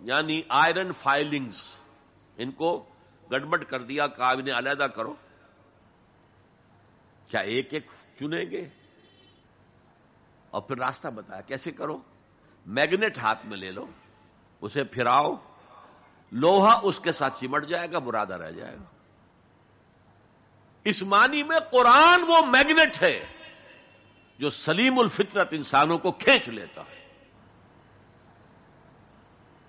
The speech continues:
कोई माशरा सलीमुल फितरत इंसानों से खाली नहीं होता। हुजूर पर ईमान लाने से पहले भी अबू बकर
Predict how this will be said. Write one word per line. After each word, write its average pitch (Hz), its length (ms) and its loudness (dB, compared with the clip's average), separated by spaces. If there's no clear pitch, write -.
कोई 190 340 2
माशरा 151 800 2
सलीमुल 156 520 -2
फितरत 143 420 -6
इंसानों 123 460 -4
से 113 160 -12
खाली 98 380 -4
नहीं 90 240 -16
होता। - 420 -20
हुजूर 139 360 -4
पर 151 120 0
ईमान 139 360 -4
लाने 135 280 -4
से 131 140 -8
पहले 156 360 -4
भी 143 160 -6
अबू 135 180 -6
बकर 139 380 -6